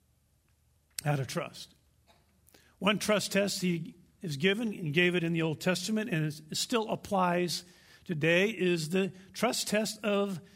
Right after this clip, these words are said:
keeping the Sabbath. This Sabbatic period, this Sabbatic pattern still,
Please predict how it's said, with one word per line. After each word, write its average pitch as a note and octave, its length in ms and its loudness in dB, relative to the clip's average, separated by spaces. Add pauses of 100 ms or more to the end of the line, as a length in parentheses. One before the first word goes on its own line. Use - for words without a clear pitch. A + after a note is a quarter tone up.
(140)
keeping A#3+ 400 2
the G3+ 100 4
Sabbath. - 800 0 (1500)
This G3+ 340 2
Sabbatic G#3+ 640 0
period, F#3+ 480 2
this G3 180 -2 (360)
Sabbatic G#3+ 680 0
pattern F3+ 600 2 (320)
still, B3 560 0